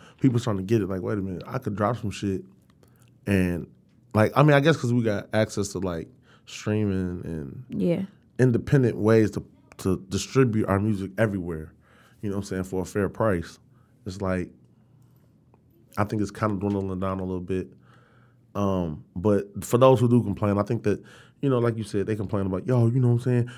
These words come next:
Speaker 1: We need to come together like Atlanta. We need to come together
Speaker 2: Right.
Speaker 1: like New York, whatever, whatever."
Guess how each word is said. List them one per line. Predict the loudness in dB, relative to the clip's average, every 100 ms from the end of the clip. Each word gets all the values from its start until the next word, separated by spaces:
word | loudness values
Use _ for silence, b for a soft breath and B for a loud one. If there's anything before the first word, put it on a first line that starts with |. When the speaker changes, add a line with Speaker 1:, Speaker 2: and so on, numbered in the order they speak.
| B
Speaker 1:
We | -2
need | -2
to | -2
come | -4
together | 0 0 0
like | -4
Atlanta. | -2 -2 0
We | -2 -4
need | -8
to | -6
come | -4
together | -2 -4 -6
Speaker 2:
Right. | 0 2 4 2
Speaker 1:
like | -4 -6
New | -4
York, | 0 0 2
whatever, | 0
whatever." | 2 4 6 4 0